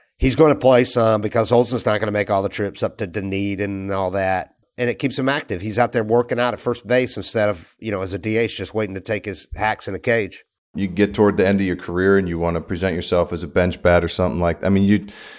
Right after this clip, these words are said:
Speaker 2: any extra position you can play, you're adding value. So it doesn't hurt him to start learning this because there's gonna be a time where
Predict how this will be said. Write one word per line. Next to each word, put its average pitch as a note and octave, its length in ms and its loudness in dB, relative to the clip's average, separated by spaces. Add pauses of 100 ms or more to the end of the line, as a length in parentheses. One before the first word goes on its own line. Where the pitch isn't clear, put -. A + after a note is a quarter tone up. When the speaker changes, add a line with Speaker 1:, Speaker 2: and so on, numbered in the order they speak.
(260)
Speaker 2:
any B2+ 280 6
extra A2 260 4
position G2 400 4
you F#2 100 2
can F#2 120 0
play, G2 240 6
you're E2+ 120 6
adding E2 220 6
value. D#2+ 360 4
So E2+ 180 0
it F2 100 2
doesn't G2+ 260 4
hurt F#2+ 220 4
him F#2+ 200 4
to E2 60 0
start F2 280 4
learning F2 320 2
this E2 220 0
because F2 320 0
there's E2+ 180 0
gonna G2 180 4
be F#2+ 140 2
a F2 60 4
time F2+ 360 4
where E2 280 4